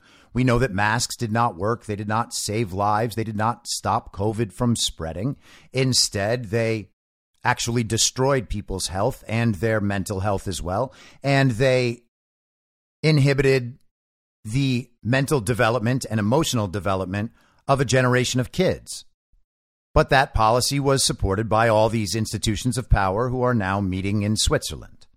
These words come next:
So we know what the parties are. We know the agenda that they want to accomplish, and I'll go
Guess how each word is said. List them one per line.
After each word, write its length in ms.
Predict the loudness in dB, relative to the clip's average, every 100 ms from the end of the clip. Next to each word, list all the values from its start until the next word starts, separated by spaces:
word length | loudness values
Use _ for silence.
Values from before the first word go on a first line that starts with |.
| _ _ _ _ _ _ _ -2
So 200 | 2 4
we 160 | 4
know 480 | 4 4 4 2 -2 _ _ _ _ _ 0
what 220 | 0 2
the 80 | 0
parties 500 | 4 4 2 -4 -8 -8
are. 440 | -6 -4 -6 -8 -14 _ _
We 200 | -2 2
know 560 | 4 6 6 4 2 -4 _ -6
the 220 | 0 0
agenda 480 | 2 0 2 0 0
that 200 | -2 -2
they 160 | -2
want 280 | 0 -2 -2
to 100 | -6
accomplish, 480 | -6 -6 -4 -6 -4
and 100 | -4
I'll 100 | -2
go 300 | -2 -2